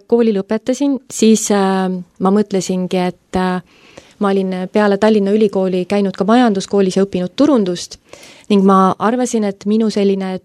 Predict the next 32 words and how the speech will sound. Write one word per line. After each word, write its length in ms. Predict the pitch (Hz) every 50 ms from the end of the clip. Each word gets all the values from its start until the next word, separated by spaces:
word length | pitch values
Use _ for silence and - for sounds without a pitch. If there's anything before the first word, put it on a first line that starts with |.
| _ _ -
tugevam 480 | 233 233 233 254 247 214 190 180 175 180
joon 360 | 196 214 226 220 208 190 196 - -
ongi 360 | 196 208 208 214 202 - 196 196
inimestega 460 | 196 196 190 180 - - 175 - 170 -
suhtlemine 960 | - 220 220 220 - - - 220 220 220 220 220 220 214 214 214 214 208 - _ - 170
ja 440 | 175 175 170 165 170 170 165 165 170 170
turundus. 680 | - 233 233 233 233 233 226 214 220 220 214 208 - - - - -
Ma 80 | 185 170
tahaksin 560 | - 202 220 233 208 - - - 202 190 190 190 190 185
minna 320 | 185 196 208 214 214 202 185
nüüd 160 | 185 - -
kuskile 460 | 190 190 - - - 190 185 180 180
siis, 400 | 175 - 190 185 185 - - - - 196
äh, 220 | 190 190 185 185 190 - _ _ -
ilmalikku 640 | - 240 254 240 226 202 190 196 196 - 208 196 202 202
firmasse. 600 | 202 320 330 320 294 269 254 - - - 247 247 233 _ _ _ _ _
Mul 220 | - 214 247 262 247
ei 80 | 233 233
olnud 160 | 226 220 202
nagu 220 | 202 196 202 202 196
mingit 300 | 208 208 202 202 196 -
sellist 200 | 196 190 - - 202
ambitsiooni 540 | 196 202 196 - - 254 254 247 220 196 180
või 140 | 196 208 233
unistust, 400 | 240 226 202 - - 196 - -
et 140 | 196 - -
ma 60 | 180 175
tahaks, 400 | 196 202 208 190 - - - -
äh, 120 | 196 185 185 185 180
kirikus 480 | - 233 247 240 233 233 233 233 -
või 160 | 196 196 190 185
kristlikus, 600 | - 202 214 202 - 202 196 196 - 185 185 -